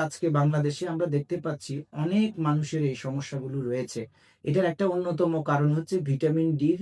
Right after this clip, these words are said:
ঘাটতি। আমাদের খাদ্য তালিকায় আজকে এটা নেই এবং আমরা পর্যাপ্ত সূর্যের আলো গায়েও লাগাচ্ছি না, যার ফলে এই ঘাটতিটা তৈরি হচ্ছে।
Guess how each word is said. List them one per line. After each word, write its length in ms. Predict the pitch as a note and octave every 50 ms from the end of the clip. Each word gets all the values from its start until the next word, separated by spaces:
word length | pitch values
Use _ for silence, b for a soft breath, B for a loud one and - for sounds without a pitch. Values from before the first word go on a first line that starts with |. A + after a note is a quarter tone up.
| F#3+ C#3+ A#2
ঘাটতি। 400 | A#2 C3 - - _ - B2 G#2+ - _ _ _ _ _ _ C3+
আমাদের 280 | C3 C3+ C3+ C#3 D3 D3 C#3+
খাদ্য 200 | D3 D3 C#3+ C#3+ D#3+ - E3
তালিকায় 380 | D#3+ E3 E3 D#3 F#3 G3 F#3 D#3
আজকে 200 | D3+ - - D#3+ D#3
এটা 140 | D3+ E3 D#3 D#3 D3+
নেই 140 | D#3 G3 A3+ B3+ - _ _ _ _ _ - C3+
এবং 160 | C3 C#3+ D3 D3 C#3
আমরা 140 | C#3 D#3+ E3 - F#3+
পর্যাপ্ত 460 | F#3+ F#3+ E3 D#3+ F#3 F#3 F3 - - G3+ G3 F3+ -
সূর্যের 400 | - F3 E3 D#3 D3 D3 E3+ E3 E3
আলো 140 | D#3+ D#3+ F3 F#3 D#3 C#3
গায়েও 240 | C3+ C#3+ D3 D#3 D3 C#3+
লাগাচ্ছি 400 | C3+ C3 C3+ B2+ - - - C#3 A#2+ A#2+
না, 80 | A2 G#2+ - _ _ _ _ _ -
যার 200 | C#3+ C#3+ D3 C#3+ C#3
ফলে 160 | D#3 D#3 D#3 D#3
এই 60 | D3 C#3
ঘাটতিটা 360 | C3+ C#3 - - C#3+ C#3 C#3 C3+ - C#3
তৈরি 200 | B2+ B2 A#2+ A2+ A#2+
হচ্ছে। 240 | A2 - - A#2+